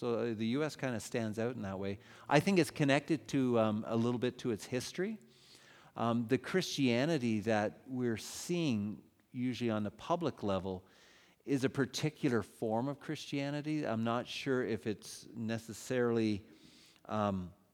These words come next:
I think a lot of it's cultural language and how to disentangle what's cultural and what's, what's genuine. It's, I mean, it's, it's hard to do. But I think it is part of the culture to speak that kind of language is,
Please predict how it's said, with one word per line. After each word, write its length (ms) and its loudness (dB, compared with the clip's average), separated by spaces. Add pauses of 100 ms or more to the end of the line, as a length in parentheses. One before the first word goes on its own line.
(920)
I 80 -2
think 180 0
a 40 8
lot 300 8
of 80 2
it's 220 -4
cultural 460 -2
language 400 0
and 100 0
how 180 0
to 100 0
disentangle 720 -2
what's 140 -2
cultural 520 -4
and 80 -2
what's, 300 -4 (340)
what's 380 -2 (140)
genuine. 640 2
It's, 380 -6
I 60 -10
mean, 180 -6
it's, 320 -4
it's 180 -6
hard 280 0
to 80 -6
do. 320 -8 (800)
But 140 8
I 100 6
think 180 6
it 100 12
is 180 6
part 340 4
of 80 0
the 80 0
culture 420 -4
to 120 -4
speak 340 -6
that 160 -2
kind 220 -4
of 120 -4
language 520 -6
is, 280 -14